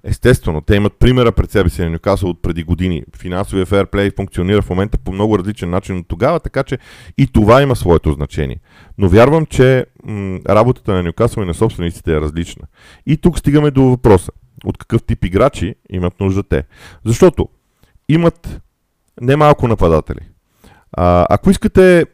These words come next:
м, има и още един, а, може би да го нарека, да го нарека парадокс.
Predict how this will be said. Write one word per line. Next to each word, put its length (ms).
м, 580
има 220
и 220
още 340
един, 460
а, 400
може 280
би 80
да 100
го 140
нарека, 600
да 100
го 80
нарека 360
парадокс. 680